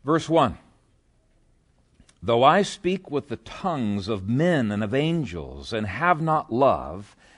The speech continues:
I have become sounding brass or a clanging, clanging cymbal." Now, in terms of peacemaking, you can be the most skilled speaker in the world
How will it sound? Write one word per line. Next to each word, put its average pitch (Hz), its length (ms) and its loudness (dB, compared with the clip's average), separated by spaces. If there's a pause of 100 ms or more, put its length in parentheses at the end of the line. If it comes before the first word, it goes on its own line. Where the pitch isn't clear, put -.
(120)
I 147 180 4
have 170 260 4
become 143 360 0
sounding 175 680 0
brass 120 680 0
or 120 140 -4
a - 20 2
clanging, 143 680 -2
clanging 147 540 0 (140)
cymbal." 117 600 -4 (500)
Now, 120 120 -6
in 113 80 -4
terms 156 320 2
of 110 120 -10
peacemaking, 101 720 -4 (300)
you 175 200 6
can 175 140 0
be 143 80 -2
the 123 100 -2
most 123 300 -2
skilled 170 460 -2
speaker 165 580 -4
in 151 200 -4
the 151 80 -2
world 139 600 4